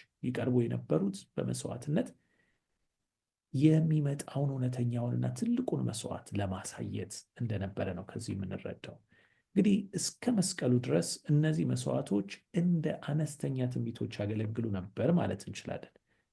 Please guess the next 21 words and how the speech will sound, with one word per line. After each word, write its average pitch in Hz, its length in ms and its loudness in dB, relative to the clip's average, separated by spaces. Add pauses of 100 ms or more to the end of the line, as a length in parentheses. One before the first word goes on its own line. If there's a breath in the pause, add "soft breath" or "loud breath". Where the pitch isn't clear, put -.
ኃጢአተኞች 127 640 0 (240)
ሊሞት 175 560 4
ባለው 139 480 2
የእግዚአብሔር 139 580 2 (100)
በግ 226 280 2 (100)
ላይ 131 220 2 (180)
ባለ 120 320 2 (160)
እምነት 170 360 2 (260)
ይቅር 196 400 4 (360)
ይባሉ 147 500 2 (380)
የነበረበትንም 123 880 0
ሁኔታ 113 260 -2 (420)
እንመለከታለን። - 880 -2 (380 loud breath)
ነገር 247 260 8
ግን - 160 4 (420)
ጌታችን 110 480 -2
ኢየሱስ 135 360 -2
ክርስቶስ 135 440 -2 (300)
ከሞተና 147 680 2 (220)
መጋረጃው 180 760 0
ከተቀደደ 135 640 -4